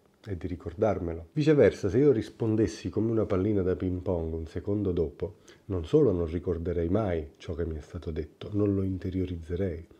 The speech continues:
ma tu non avresti la soddisfazione di avermi parlato.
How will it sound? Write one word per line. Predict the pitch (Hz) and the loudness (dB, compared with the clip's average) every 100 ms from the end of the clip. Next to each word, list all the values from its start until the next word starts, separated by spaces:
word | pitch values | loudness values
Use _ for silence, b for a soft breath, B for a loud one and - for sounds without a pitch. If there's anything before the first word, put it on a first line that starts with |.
| b b b | b b b
ma | 123 120 | -6 0
tu | 180 - - - | 0 0 -8 2
non | 135 147 | 4 4
avresti | 123 107 - | 2 0 0
la | 101 | -2
soddisfazione | 101 107 113 - - - 135 120 | -2 -4 -8 -8 -2 2 4 4
di | 104 | 0
avermi | 95 95 | 0 -4
parlato. | 87 80 92 92 82 | -6 -6 -8 -8 -14